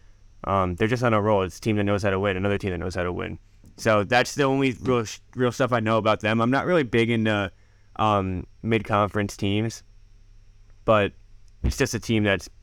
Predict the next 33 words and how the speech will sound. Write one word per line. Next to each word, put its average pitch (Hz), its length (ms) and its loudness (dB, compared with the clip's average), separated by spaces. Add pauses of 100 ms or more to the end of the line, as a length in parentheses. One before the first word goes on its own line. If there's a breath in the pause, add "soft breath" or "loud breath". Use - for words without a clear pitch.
(140)
that, 101 380 0
that's, 98 200 -4
uh, 92 260 0
dominated 95 360 0
the - 60 -8
competition 92 520 -4
at 85 80 -4
their 90 140 -6
level. 90 300 -4
So 90 300 -6 (760)
coming 107 220 2
into 101 120 2
the 95 80 0
tournament, 92 380 -2
they 90 60 0
were 90 80 0
definitely 92 340 0
a 90 60 -2
team 92 180 -4
to 90 80 -2
watch, 90 400 -2
es-, 98 100 -2 (140)
especially 107 340 0
sitting 98 240 -2
at 95 80 -4
thirty 101 400 0
and 95 100 -4
four 98 300 -2
in 92 60 -8
a 95 60 -10
seventeen-game 95 680 -4
win 95 160 -4
streak. 92 380 -8